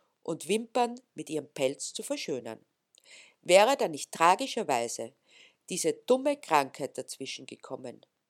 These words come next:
dann mussten siebzehn Millionen Nerze gekeult werden, wie man so schön sagt. Heißt auch nichts anderes als hinrichten, hört sich aber besser an,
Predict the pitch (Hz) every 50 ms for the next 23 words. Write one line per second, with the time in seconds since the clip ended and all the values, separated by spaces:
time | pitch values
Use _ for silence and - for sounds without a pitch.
0 | _ _ _ _ _ _ _ - 175 170 185 185 208 220 - - - 294 311 320
1 | - - - - 247 247 - - - - 320 294 247 202 170 160 156 143 143 147
2 | 180 214 233 - - - 147 143 123 104 - - - - - - 226 - - -
3 | 151 139 131 123 - - - 110 101 - - - _ _ _ - 156 175 180 175
4 | 180 190 185 - 220 214 - 233 254 269 - - - - - _ _ _ _ _
5 | _ _ _ - - - - - _ _ - 151 170 202 202 - - - 147 160
6 | 190 247 262 - - - 151 151 165 175 202 - 254 262 - - - - 170 -
7 | - - 269 285 269 226 - 139 - - - _ - 190 240 _ _ _ _ _
8 | _ _ _ - 156 151 139 139 - - 240 - 254 180 175 156 - - 120 -
9 | - - 208 - - 123 123 120 -